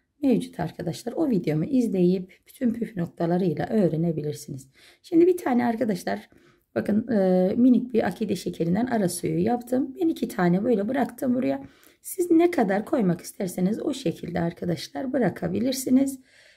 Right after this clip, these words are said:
Üç olur, beş olur. Ne kadar mesafe seviyorsanız o kadar bırakabilirsiniz. Evet,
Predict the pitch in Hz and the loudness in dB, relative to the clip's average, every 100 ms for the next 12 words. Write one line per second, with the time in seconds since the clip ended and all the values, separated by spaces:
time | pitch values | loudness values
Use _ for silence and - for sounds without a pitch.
0 | _ 339 277 - 196 185 190 214 233 - | _ 0 0 2 2 4 4 4 2 2
1 | 190 175 185 - _ _ _ _ _ 285 | 2 2 2 -4 _ _ _ _ _ -4
2 | 302 - 170 185 214 220 _ - 226 - | -4 -2 -2 0 0 -2 _ -4 -4 0
3 | 180 180 175 240 220 185 - 180 196 247 | 2 2 2 4 4 2 0 0 0 -2
4 | 240 165 165 175 175 160 - 175 156 139 | -2 -4 0 0 0 -2 -4 -6 -4 -6
5 | - - - - _ _ - 156 | -10 -14 -18 -20 _ _ -8 -8